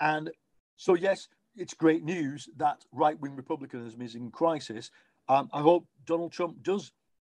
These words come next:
carry on because, you know, uh, trying to fight for that presidency, because the, the, he now, you know, will face a series of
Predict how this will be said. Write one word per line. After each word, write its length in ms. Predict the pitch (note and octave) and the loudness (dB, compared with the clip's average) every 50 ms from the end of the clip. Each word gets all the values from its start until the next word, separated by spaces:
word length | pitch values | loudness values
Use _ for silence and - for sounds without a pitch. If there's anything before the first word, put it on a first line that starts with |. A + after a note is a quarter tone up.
| _ _ | _ _
carry 260 | - D#3+ D3 C#3+ C#3+ | -2 -2 -2 0 0
on 240 | D#3 F3+ G#3+ F3+ B2 _ _ _ _ _ | -2 -2 -2 -4 -8 _ _ _ _ _
because, 380 | _ C#3 C#3 - D3 C3+ - - _ - | _ -12 -8 -8 -8 -8 -8 -16 _ -10
you 80 | D3 | -10
know, 60 | C#3 - | -10 -8
uh, 200 | - C#3 C#3 C#3 - | -6 -6 -6 -6 -8
trying 200 | - D#3 D3+ C#3 | -8 -10 -10 -10
to 100 | - C3 | -10 -8
fight 260 | - D3 C3+ C#3 D#3 | -2 -2 -2 -2 -2
for 80 | - C#3+ | -8 -12
that 140 | C3 B2 - | -12 -12 -10
presidency, 440 | - B2+ A2+ A#2 A2+ A2 - - B2+ | -12 -10 -10 -10 -12 -12 -10 -10 -8
because 340 | C3 C#3 - D#3+ D3+ C3 - - _ _ _ _ _ _ _ | -8 0 2 2 2 2 -2 -14 _ _ _ _ _ _ _
the, 140 | A#2 C#3 - - | -4 -4 -4 -4
the, 140 | C#3+ C#3 D3+ - _ _ - _ _ _ _ _ _ _ | -4 -6 -6 -6 _ _ -20 _ _ _ _ _ _ _
he 420 | _ - - - - G3+ A3 A3+ G#3+ | _ -12 -12 -2 4 6 8 8 8
now, 340 | F#3 F3+ E3+ D#3 C#3 C3+ - _ _ _ _ _ | 8 6 6 6 4 0 -6 _ _ _ _ _
you 80 | C#3+ C3+ | -4 -4
know, 120 | B2+ A2+ - _ _ _ _ | -4 -4 -6 _ _ _ _
will 260 | A#2+ C3+ F#3+ A3 A3+ - | 4 6 6 6 6 2
face 500 | - - B2+ G2+ G2+ A#2+ - - - _ _ _ _ _ _ _ _ _ | -2 -8 -10 -8 -8 -8 -10 -10 -14 _ _ _ _ _ _ _ _ _
a 60 | C3 B2+ | -6 -6
series 360 | - - D#3+ D#3 D#3+ D3 C#3 | 0 2 4 4 4 4 2
of 120 | C#3+ B2 | -2 -2